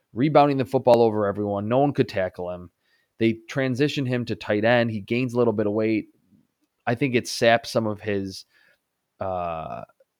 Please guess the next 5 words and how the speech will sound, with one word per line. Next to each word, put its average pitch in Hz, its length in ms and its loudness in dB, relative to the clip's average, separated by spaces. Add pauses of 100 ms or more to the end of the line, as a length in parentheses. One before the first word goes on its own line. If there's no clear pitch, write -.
(460)
explosiveness 123 960 0
out 107 180 2
of 101 80 -4
his 98 200 -6
breaks. 104 640 -4